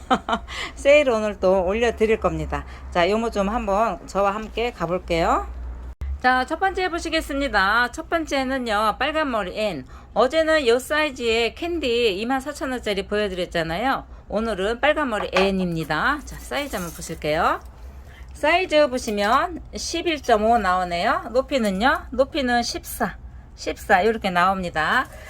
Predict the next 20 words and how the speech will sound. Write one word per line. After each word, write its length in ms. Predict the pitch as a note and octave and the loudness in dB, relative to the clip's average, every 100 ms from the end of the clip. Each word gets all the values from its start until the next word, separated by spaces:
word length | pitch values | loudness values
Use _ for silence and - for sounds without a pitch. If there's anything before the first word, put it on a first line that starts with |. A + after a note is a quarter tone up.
| - - | -16 -2
자, 280 | G3+ G3+ A3+ | 4 6 4
여기에서 840 | C#4+ E4+ E4+ C#4 C4+ A#3 E3 D#3 | 4 2 4 4 6 6 4 0
제가 300 | - A#3+ B3 | -2 0 0
스티커 540 | - - F4+ D#4+ D#4 C#4+ | -2 -4 2 6 6 8
번호를 500 | B3 B3 B3+ A3+ - | 4 6 4 4 2
다 240 | F3 G3 | -4 -4
붙여놨거든요. 1120 | G3 - C4+ A#3+ A3+ F#3+ F3 E3+ F3 F#3+ D#3+ - - - | -4 -2 2 2 0 -4 -2 0 4 4 4 -6 -14 -2
이 100 | A3+ | 6
아이가 280 | C4 A3 G3 | 6 6 2
일 260 | A#3 C#4 | 2 2
번입니다. 800 | C#4 C4+ G#3 F#3 E3 E3 G#3 A#3+ | 4 4 2 -2 0 2 2 0
일 160 | - C4 | 0 4
번. 220 | G3+ C3 - - - - - - - - - | 6 4 -2 -16 -16 -2 -2 -2 -6 -8 -10
자, 300 | - D#3 D3+ | -4 -2 -2
이 100 | F3+ | 0
아이가 380 | E3+ D#3 E3 B3 | 0 0 0 0
이 220 | - A3+ | 0 0
번이고요. 760 | A#3+ B3+ G#3 F3 D#3+ E3+ D4 G#4 - - - - - - - - | 2 2 2 4 6 6 4 0 -2 -2 -2 -8 -14 -14 -18 -18
삼 260 | - D4 C4+ | -2 -2 2
번. 160 | F3 | 0